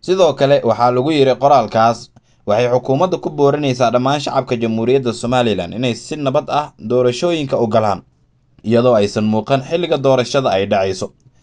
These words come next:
Arrintan ayaa, ayaa waxay noqotay mid lama filaan ah oo la rumaysan laayahay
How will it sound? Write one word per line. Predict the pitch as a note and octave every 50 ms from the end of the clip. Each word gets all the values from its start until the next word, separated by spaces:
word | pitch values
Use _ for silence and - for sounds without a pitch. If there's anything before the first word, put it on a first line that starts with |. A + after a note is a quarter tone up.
| _ _ _ -
Arrintan | G#2 A#2 C#3 C#3 C3+ C#3 B2
ayaa, | A2 G#2 G2+ G2 G2 F#2+ F#2 F2 E2+
ayaa | G2 A2 A2+ A2+ A2
waxay | A#2+ C3+ - - A#2+ G#2+
noqotay | G#2 G2+ - A#2 - B2+ B2
mid | C3 C#3+ C3+
lama | C3 A#2 A2 G#2
filaan | - - C3+ C#3 C#3 C3+ C3+
ah | C#3+ C3+ - _ _ _ _ _ -
oo | B2+ C#3
la | C#3 C#3
rumaysan | C3+ C3+ C3+ C3 C3 C3 B2 - E3+ E3+ E3+
laayahay | F3 D#3+ C3+ A#2 A2+ A2+ A#2+ B2